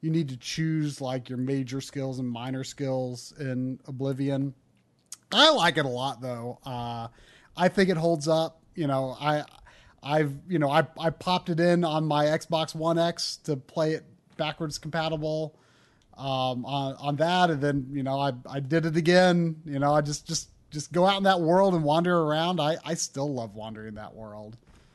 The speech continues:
Um, I mean, you know, it's, I, I, I, I think a lot of people probably think it's pretty dated, but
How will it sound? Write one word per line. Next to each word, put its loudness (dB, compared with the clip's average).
Um, -12
I 4
mean, 6
you 0
know, 4
it's, 0
I, -4
I, 4
I, 2
I -6
think 0
a 4
lot 6
of 0
people 2
probably 0
think -2
it's -6
pretty -6
dated, -2
but -4